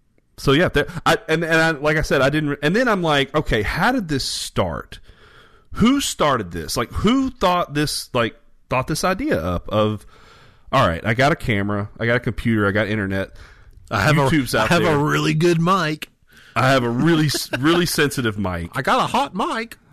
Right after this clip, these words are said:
Speaker 1: Let me, <laughs> Let me start tapping on it and talking softly, and people will watch
Speaker 2: Million
Speaker 1: it. And they
Speaker 2: views.
Speaker 1: have millions and millions of views on these <laughs> things.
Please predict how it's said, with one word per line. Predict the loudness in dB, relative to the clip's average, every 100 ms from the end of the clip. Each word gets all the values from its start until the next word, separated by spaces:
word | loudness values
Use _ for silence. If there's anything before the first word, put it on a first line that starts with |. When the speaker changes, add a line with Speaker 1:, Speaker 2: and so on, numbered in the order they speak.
| -20 -20 -18 -4
Speaker 1:
Let | 0
me, | 2 4
<laughs> | 4 2 -4 -14 -20 -20 -20 -18 -18 -18 -16 -4
Let | -2
me | 0
start | 0 0 -2
tapping | -4 -2 0 -2
on | -2 -2
it | -4 -4
and | -2 -2
talking | 0 0 0 -2
softly, | -4 -2 -4 -2 -4 -2
and | -2 0
people | -2 -2 -2
will | 0
watch | 2 2 2
Speaker 2:
Million | 0 0
Speaker 1:
it. |
And | 0
they | 2
Speaker 2:
views. | 0
Speaker 1:
have | 0 -2 -2
millions | 0 2 4 4 2 0
and | -2 -2
millions | -2 -2 -2
of | 0
views | 0 2
on | 0
these | -2 -2
<laughs> | -4
things. | -4 -4 -6 -6